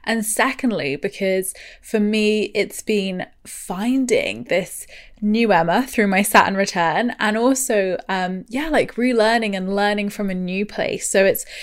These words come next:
it's felt so right to cocoon that and incubate that within the book, um, as that process has gone along. And now it feels right to share it with the world in the book, of course,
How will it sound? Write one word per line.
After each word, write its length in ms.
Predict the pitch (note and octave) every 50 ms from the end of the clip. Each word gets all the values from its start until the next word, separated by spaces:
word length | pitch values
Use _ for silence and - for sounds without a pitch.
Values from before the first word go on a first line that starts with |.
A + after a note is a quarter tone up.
| - - -
it's 260 | - A3 G#3 - -
felt 260 | - A#3+ A#3+ - - -
so 300 | - - - G#3 A3 A#3+
right 460 | G#3+ F3 F#3 F3 F#3 F#3+ F#3 - _ -
to 320 | - - G3+ G3+ F#3+ F#3
cocoon 580 | F#3 - - G#3+ G#3 - - - A3 G#3+ G#3 G3+ G3+
that 120 | - -
and 140 | F3 F3 -
incubate 540 | - F#3+ F#3 F#3+ - - - F3+ - - -
that 180 | F#3 E3+ - -
within 320 | F3+ F#3 - F#3 F3+ F3
the 80 | F3 E3+
book, 460 | - - D#3 G#3 B3+ - - - - - - - - - - -
um, 320 | - F#3+ F#3 F3+ F3+ F3 -
as 200 | - G3 G3 F#3+ -
that 180 | F#3+ - -
process 640 | - - G3 F#3 F#3+ - - - D#3+ E3+ - - -
has 280 | - - D#3+ - -
gone 220 | - - D3+ E3 E3
along. 640 | C3 D#3+ F3+ A#3 C#4 C4 - - - G#3+ G#3+ - - _ _ _ _ _ - - - - - - _ _ - - - -
And 260 | G#3+ G3 F#3 F#3 F#3
now 240 | G3+ G#3+ B3+ C#4 B3+
it 120 | - F#3
feels 300 | - - F3 E3+ E3 D#3
right 360 | E3+ E3 E3 D#3+ - - - -
to 120 | - G#3 F#3
share 480 | - - - G3+ F3+ F3 F3 F3 E3+ E3
it 100 | - -
with 360 | - F#3+ F#3+ G3+ A3 A#3 - -
the 100 | G#3+ F#3
world 380 | F3 E3 - - E3 E3 - -
in 120 | - G3 G3+
the 80 | G3+
book, 320 | F#3+ - - - G3+ - -
of 120 | - -
course, 480 | - - F3 D#3 - - G3+ - -